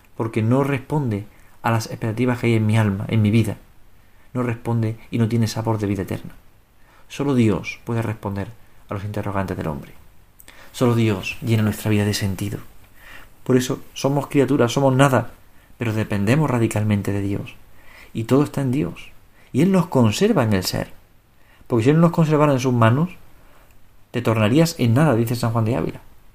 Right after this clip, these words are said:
Es decir, si Él no, no nos mantuviera en, en sus manos, nos conservara en el amor, seríamos nada,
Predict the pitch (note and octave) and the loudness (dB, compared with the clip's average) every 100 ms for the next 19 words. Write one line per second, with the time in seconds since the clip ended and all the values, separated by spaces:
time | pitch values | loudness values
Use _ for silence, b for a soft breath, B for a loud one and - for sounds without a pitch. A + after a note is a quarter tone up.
0 | - - C3 B2+ A2+ C#3+ D#3 D3 D3 C#3+ | -20 -18 -12 -6 -4 -2 -2 0 -2 0
1 | C#3+ C#3+ C3 A#2+ B2 B2+ A#2+ A2+ B B | 0 0 0 0 4 6 4 2 B B
2 | B - A2+ - G2+ A#2 A2 G#2 B2 A#2+ | B -4 -2 -2 0 4 4 2 -2 -6
3 | G#2+ A#2 A2 G#2+ C#3+ B2+ G#2+ G#2+ G2+ - | -4 -2 -2 -2 0 2 2 2 0 -4
4 | - - b b b - - G#2+ C3+ A#2 | -20 -20 b b b -14 -6 -4 -2 -2
5 | G#2+ C3+ C2+ | -4 -6 -10